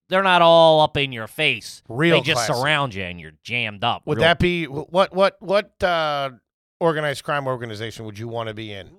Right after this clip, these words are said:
Speaker 1: Ooh.
Speaker 2: Italian mob?
Speaker 1: There's so much romance behind the Italian mob with all the movies and, you know, the seventies and eighties and stuff like that. Um, yeah, that would be fun,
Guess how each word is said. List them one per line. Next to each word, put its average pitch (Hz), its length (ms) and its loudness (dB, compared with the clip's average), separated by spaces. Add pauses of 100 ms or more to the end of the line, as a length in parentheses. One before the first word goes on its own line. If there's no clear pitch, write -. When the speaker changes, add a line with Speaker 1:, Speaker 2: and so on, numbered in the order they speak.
(180)
Speaker 1:
Ooh. 101 280 -16
Speaker 2:
Italian 156 560 -2
mob? 156 440 2 (840)
Speaker 1:
There's 220 180 2
so 320 140 6
much 262 200 -2
romance 180 480 4
behind 156 300 -2
the 151 60 -2
Italian 143 340 0
mob 139 180 2
with 123 80 -6
all 143 100 -2
the 131 80 -2
movies 123 640 -4
and, 110 200 -6
you 110 60 -8
know, 90 140 -10
the 95 140 -16 (320)
seventies 123 420 -4
and 107 80 -6
eighties 117 340 -8
and 110 100 -12
stuff - 280 -12
like 104 200 -12
that. 98 300 -6 (680)
Um, 110 840 0 (1000)
yeah, 214 140 0
that 285 140 6
would 339 100 0
be 285 100 -2
fun, 202 640 2